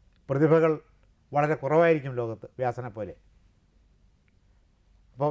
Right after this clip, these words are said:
വ്യാസൻ്റെ പ്രതിഭയ്ക്ക് അനുസരിക്കുന്ന ഒരു കൃതി ഉണ്ടാകുന്നു. ആ കൃതിയിൽ വ്യാസൻ്റെയും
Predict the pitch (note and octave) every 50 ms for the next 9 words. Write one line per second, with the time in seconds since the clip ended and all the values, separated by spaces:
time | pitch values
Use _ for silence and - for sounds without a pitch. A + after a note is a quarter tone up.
0 | C#3 C#3 C#3 C#3 C#3+ - D#3 D3+ D#3 C#3 C#3 C3+ C#3+ D3+ C#3 E3+ D#3 - E3+ E3
1 | D#3 - _ _ _ _ _ _ _ _ _ C3 C3+ C#3 C#3+ B2+ D3 D#3 D3+ D#3
2 | C#3 - D#3+ D3+ D3+ F3 E3+ D#3 D3 B2 C#3+ C#3+ E3 E3+ D#3+ C3+ B2+ A#2+ A2+ A2
3 | G#2 F#2+ G2 - _ _ _ _ _ _ _ _ _ _ _ - A#2+ B2+ C3 A#2+
4 | C3 C3 C#3 D3 D3+ D#3 D#3 D#3 D#3 _ _ _ _ _ _ - B2 B2+ B2+ C#3
5 | D3 E3 D#3 - F3 E3 D#3+ D#3 D#3+ D#3+ D#3+ D#3+ D#3+ D#3+